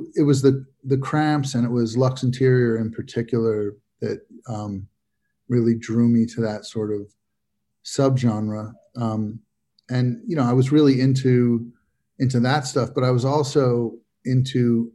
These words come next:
a lot of bands that were playing in New York at that time, in-, including, you know, some of those weird bands on, like, you know, Nine Nine, you know, bands like Conk and Liquid Liquid, and that were doing this, like,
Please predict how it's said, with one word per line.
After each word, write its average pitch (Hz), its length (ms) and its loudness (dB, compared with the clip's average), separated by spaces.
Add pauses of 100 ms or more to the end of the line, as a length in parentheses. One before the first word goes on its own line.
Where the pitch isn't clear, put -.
a 127 60 -8
lot 120 640 -4
of 120 360 -4 (340)
bands 127 360 0
that 120 80 -2
were 113 140 -2
playing 113 260 -2
in 113 100 0
New 113 80 0
York 123 240 -2
at 139 80 -2
that 110 140 -4
time, 107 240 -6
in-, 110 160 -6
including, 135 840 2
you 127 80 0
know, 107 280 -4 (520)
some 147 220 -2
of 143 60 4
those 123 240 4 (140)
weird 131 340 4
bands 127 400 4
on, 113 200 -2
like, 104 220 -8 (540)
you 139 100 -6
know, 107 260 -6 (460)
Nine 120 320 -2
Nine, 120 220 0
you 131 140 0
know, - 20 2
bands 135 320 2
like 113 160 -4
Conk 123 420 -4
and 113 140 -2
Liquid 113 300 -4
Liquid, 113 500 -2
and 104 400 -8
that - 100 -6
were 107 140 -8
doing 113 280 -4
this, - 280 -12
like, 107 200 -10